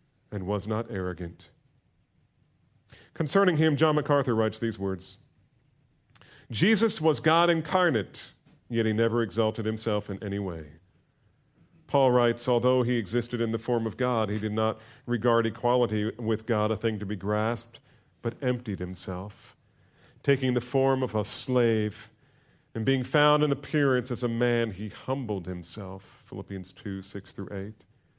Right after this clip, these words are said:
Jesus, MacArthur writes, "who had everything to boast of, never boasted." In total contrast, we who have nothing to boast of are prone to boast.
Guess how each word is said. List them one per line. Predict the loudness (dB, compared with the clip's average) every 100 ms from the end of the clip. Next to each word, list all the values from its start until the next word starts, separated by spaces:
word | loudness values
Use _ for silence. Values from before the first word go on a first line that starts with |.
| _ _ _ -6
Jesus, | 2 4 4 -2 -4
MacArthur | -2 0 0 2
writes, | 2 0 -2 -10 -14 _ _ _ _ _
"who | 2
had | 4
everything | 4 4 4 2 2
to | 2
boast | 2 2 2 2
of, | 2 0 -8 -20 _ _ _ _ _ _
never | -4 0 0 -2
boasted." | -2 -4 -4 -12 -18 -20 _ _ _ _ _ _ _ _ _ _ -12 -4
In | -2
total | 2 4 4
contrast, | 4 4 4 2 4 4 2
we | 0 2 4
who | 4
have | 4
nothing | 4 2 4 2
to | 2
boast | 4 4 4 2
of | 4 4 0 -8 _ _ _ _ _
are | -8 -6
prone | 0 0 0
to | 0
boast. | 0 2 0 -6 -18 -20